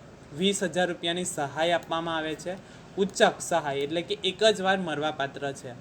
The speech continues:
લાભ ક્યાંથી મળે છે? તો સંબંધિત વિસ્તારની મામલતદાર કચેરીમાંથી આ યોજનાનો લાભ મળે છે. તો સંકટ મોચન યોજના પણ અગત્યની છે. કોને લાભ મળે છે? તો બી પી એલ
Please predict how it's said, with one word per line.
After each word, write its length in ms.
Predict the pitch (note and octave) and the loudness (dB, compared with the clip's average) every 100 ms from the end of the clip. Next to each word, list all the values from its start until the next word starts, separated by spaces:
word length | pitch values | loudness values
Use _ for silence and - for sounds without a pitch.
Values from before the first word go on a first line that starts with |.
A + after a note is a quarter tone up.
| - - - | -18 -16 -6
લાભ 200 | D3+ D#3 - | -2 -2 -2
ક્યાંથી 280 | D#3+ D3+ F#3+ | -4 -2 0
મળે 300 | F#3+ F3+ F3+ | 2 2 0
છે? 160 | F3+ | -2
તો 160 | F3+ F3 | -4 -4
સંબંધિત 540 | E3+ D3+ D#3 D#3+ E3 | -2 -2 -2 -2 -2
વિસ્તારની 520 | D3+ C#3+ - D#3 E3+ | -2 -2 -2 -2 -2
મામલતદાર 580 | G#3 D3+ D3 D3+ D3 D3+ | -6 -4 -2 -2 0 -2
કચેરીમાંથી 760 | D3 C#3+ D3+ D3+ D3 C3 E3 F#3 | -2 -4 -2 -2 -2 -4 -4 -4
આ 140 | C#3+ | -2
યોજનાનો 480 | D3 C#3 C#3+ D3 D3 | -2 -2 -2 -4 0
લાભ 260 | C#3 C3+ | 0 0
મળે 220 | C#3 C3 B2+ | -2 -4 -6
છે. 140 | B2+ B2+ - - - | -8 -12 -12 2 2
તો 60 | |
સંકટ 440 | D#3 F3 D#3+ F3 F3 | 2 -2 0 0 0
મોચન 340 | E3+ D#3+ F3 | -4 -4 -2
યોજના 320 | E3 D#3 D#3 | -2 -2 -2
પણ 160 | D3+ F3+ | -2 -2
અગત્યની 520 | E3 D#3+ E3 E3+ E3 D#3+ | 0 -2 -2 -4 -4 -6
છે. 180 | - E3 - - - | -8 -10 -12 -18 -6
કોને 300 | D#3 D#3+ F3+ | -2 2 4
લાભ 280 | F3+ E3+ E3+ | 6 4 4
મળે 260 | E3+ E3 | 0 0
છે? 140 | E3+ F3 | 0 -2
તો 120 | E3+ | -4
બી 180 | D#3+ D3+ | -2 -2
પી 160 | E3 | 0
એલ 200 | E3 F3+ | 0 0